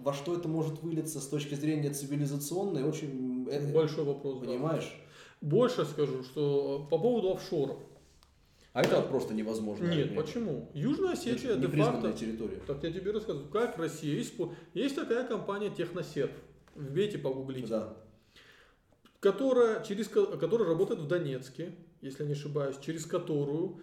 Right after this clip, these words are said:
Speaker 2: идут деньги через, э, меж-, какой-то межбанк, щас я не помню.
Speaker 1: А, вот что ты имеешь
Speaker 2: Да,
Speaker 1: в виду, через
Speaker 2: то есть,
Speaker 1: Южную
Speaker 2: да, в
Speaker 1: Осетию.
Speaker 2: Южной Осетии есть банк, через который идут донецкие деньги, а потом попадают в Россию.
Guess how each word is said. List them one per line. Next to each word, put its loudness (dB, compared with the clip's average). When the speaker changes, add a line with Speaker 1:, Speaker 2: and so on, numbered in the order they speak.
Speaker 2:
идут 0
деньги 0
через, -2
э, 0
меж-, -4
какой-то -4
межбанк, -4
щас -6
я -2
не 0
помню. -2
Speaker 1:
А, -4
вот -2
что -10
ты -12
имеешь -6
Speaker 2:
Да, 4
Speaker 1:
в -4
виду, -4
через 6
Speaker 2:
то 2
есть, -2
Speaker 1:
Южную -2
Speaker 2:
да, 6
в 8
Speaker 1:
Осетию. 4
Speaker 2:
Южной 6
Осетии 2
есть -2
банк, 2
через -4
который 2
идут -2
донецкие -2
деньги, 0
а 4
потом 0
попадают 2
в -4
Россию. -4